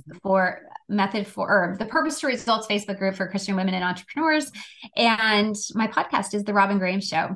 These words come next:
So I would invite you to just anywhere that fits with your schedule and your desires.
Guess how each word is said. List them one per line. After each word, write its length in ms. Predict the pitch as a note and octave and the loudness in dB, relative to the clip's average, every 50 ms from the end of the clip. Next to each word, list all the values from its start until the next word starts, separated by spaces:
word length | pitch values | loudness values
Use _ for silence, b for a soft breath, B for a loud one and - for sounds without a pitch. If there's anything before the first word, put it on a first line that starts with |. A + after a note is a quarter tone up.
| - - | -10 -12
So 160 | - - F#3+ | -6 -2 0
I 260 | F#3+ F#3+ F3+ - G3+ | 2 2 4 4 2
would 120 | G#3 A3+ A#3 | 2 4 2
invite 300 | A#3+ G#3+ G#3 G#3 G3+ G3+ | 2 4 2 2 2 0
you 120 | A3 G3+ | -2 -4
to 460 | G3+ - - A3 G#3+ G#3 G3 F3+ D#3 G3 | -4 -4 -2 0 0 0 0 -2 -4 -2
just 240 | C4+ D4 C#4+ - - _ _ _ _ _ _ _ _ _ _ _ _ - | -2 -2 -2 -4 -10 _ _ _ _ _ _ _ _ _ _ _ _ 4
anywhere 1040 | C4 C#4 E4 E4+ E4+ F4 E4 A#3 G3 F3+ F#3 G3+ A3 A3+ B3+ C4+ C4+ C#4+ C#4 B3+ | 6 6 6 6 4 2 -2 -4 -4 -4 -4 -4 0 0 2 2 4 4 2 2
that 280 | G#3 G3+ F#3+ E3+ - - - _ _ - _ - | 2 2 2 2 0 -6 -12 _ _ -16 _ -4
fits 320 | B3 C4 C4 - - - | -2 -2 -2 -6 -8 -6
with 160 | G#3+ G#3 G3+ G3 | -4 -4 -2 -2
your 200 | F#3+ F#3+ A#3 C4 | -2 -2 0 -2
schedule 480 | B3+ - - A3 A3 - A#3+ A#3+ B3 A#3+ - | -4 -4 -4 -4 -4 -2 -2 -2 -2 -2 -2
and 220 | G3 G3 F#3 F#3 | 0 0 0 0
your 180 | F#3 F#3+ G3+ A3 | 0 0 -2 -2
desires. 600 | A3 G#3+ F#3 F#3+ F#3 F3+ F#3+ G#3+ A#3+ B3+ C4+ C4 | -2 -2 0 0 2 2 2 0 2 0 0 0